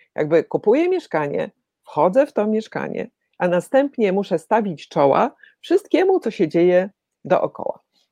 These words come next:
To jest, e, to jest coś, co później pewnie, mm, utrudnia nam, e, realizację takiego planu dobrego sąsiedztwa, no bo musimy,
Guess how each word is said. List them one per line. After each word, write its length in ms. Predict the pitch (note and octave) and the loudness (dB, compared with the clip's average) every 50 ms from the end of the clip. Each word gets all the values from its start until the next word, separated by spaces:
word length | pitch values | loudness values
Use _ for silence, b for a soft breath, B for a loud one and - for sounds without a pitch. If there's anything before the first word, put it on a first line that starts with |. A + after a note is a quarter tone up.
| _ - | _ 0
To 120 | F3 G3+ | 4 4
jest, 300 | A#3+ C4+ B3+ - - - | 4 4 2 -2 -4 0
e, 260 | G#3 G#3 G3+ G3+ G3+ G3+ b b b - | 2 2 2 2 0 -4 b b b 0
to 80 | - A3+ | 2 2
jest 140 | B3+ A#3+ - | 2 4 2
coś, 140 | A#3 B3 | 0 0
co 120 | - B3 - | 0 -4 -4
później 360 | - G#3+ A3 G3+ A#3 G#3 G#3+ | -4 -6 -4 -2 -2 -2 -2
pewnie, 340 | G#3 F#3+ F#3 F3 F#3+ G3 G#3 | -4 -6 -6 -4 -4 -4 -4
mm, 360 | G#3 G3 - - E3+ F3 E3+ - | -4 -6 -6 -6 -4 -4 -4 -4
utrudnia 440 | - - - - G#4 C4+ - F3+ D#3+ | -4 -2 0 0 0 0 0 -2 -2
nam, 260 | D#3+ D#3 D#3 D#3+ D#3 - | -2 -2 -2 -4 -4 -2
e, 260 | - D3+ D#3+ E3 E3 | 2 4 6 6 6
realizację 560 | D#3 D#3+ E3 D#3 D3+ E3 F3 E3 - - D#3+ | 6 4 2 2 2 0 0 0 0 -4 -6
takiego 360 | - D#3+ D3 - D3+ D3 D#3+ D#3 | -4 -4 -6 -6 -2 -2 -2 0
planu 320 | - F#3 E3 D#3+ E3 D#3+ | 0 0 0 0 0 0
dobrego 380 | C#3+ D#3+ C#3+ C3+ C3 - D#3+ D#3 | 0 0 0 0 0 0 -2 -2
sąsiedztwa, 640 | - D#3+ D3+ - - - - - _ _ - G3 | -2 -6 -6 -4 -6 -6 -6 -8 _ _ -4 -4
no 80 | A3+ G#3 | -2 0
bo 80 | A3 | 0
musimy, 480 | A3 A3+ A3 - B3 A3+ A#3+ B3+ C4+ | 0 -2 -2 0 2 4 6 6 4